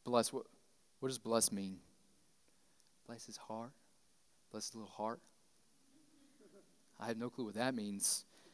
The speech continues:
But speaking from the scriptures, bless means to literally call the favor of God upon somebody. So a persecutor, somebody who's doing something actively to hurt you,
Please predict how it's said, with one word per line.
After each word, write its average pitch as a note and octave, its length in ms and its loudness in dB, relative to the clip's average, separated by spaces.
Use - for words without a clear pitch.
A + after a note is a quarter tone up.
But C3 100 4
speaking E3+ 260 4
from D#3+ 140 2
the C#3+ 60 4
scriptures, C#3+ 560 4
bless D3 480 10
means C3 480 4
to B2+ 120 8
literally D#3 380 8
call D#3 300 6
the D3 100 0
favor C#3+ 400 0
of A#2+ 100 -4
God A#2 300 4
upon A#2 340 -4
somebody. G2+ 420 -6
So D#3+ 420 10
a C#3+ 60 0
persecutor, F3 640 2
somebody D#3+ 280 0
who's C3+ 200 0
doing D#3 280 0
something C#3+ 560 2
actively D#3+ 600 -2
to A#2 80 -4
hurt C#3 260 4
you, G#2 340 -2